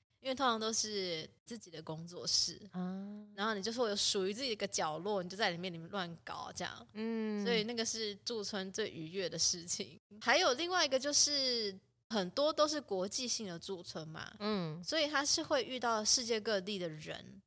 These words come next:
Speaker 1: 这些人他们都跟你一样是有共同的一个目的的，就是要创作嘛，
Speaker 2: 嗯。
Speaker 1: 就可以有蛮多不错的交流。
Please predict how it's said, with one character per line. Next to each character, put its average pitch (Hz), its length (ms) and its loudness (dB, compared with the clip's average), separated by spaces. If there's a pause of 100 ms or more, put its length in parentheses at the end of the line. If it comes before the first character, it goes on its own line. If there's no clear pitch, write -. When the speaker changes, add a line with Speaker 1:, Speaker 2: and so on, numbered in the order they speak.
(120)
Speaker 1:
这 311 140 -2
些 311 160 4
人 208 320 0
他 262 160 2
们 247 160 -2
都 214 180 -2
跟 226 220 -2
你 202 80 -4
一 123 80 -12
样 185 180 -2
是 196 80 -4
有 165 180 0
共 185 280 -6
同 156 260 -6
的 113 360 -6
一 - 80 -8
个 165 200 -4
目 175 380 -4
的 151 220 -14
的， 131 100 -12
就 170 100 -6
是 175 180 0
要 170 360 0 (100)
创 180 300 -2
作 170 300 -4
嘛， - 260 -12
Speaker 2:
嗯。 202 60 -16 (400)
Speaker 1:
就 247 180 4
可 214 220 0
以 175 340 -2
有 160 160 -4
蛮 160 260 -6
多 196 220 -2
不 175 140 -12
错 185 180 -4
的 131 80 -4
交 151 320 -6
流。 160 400 -12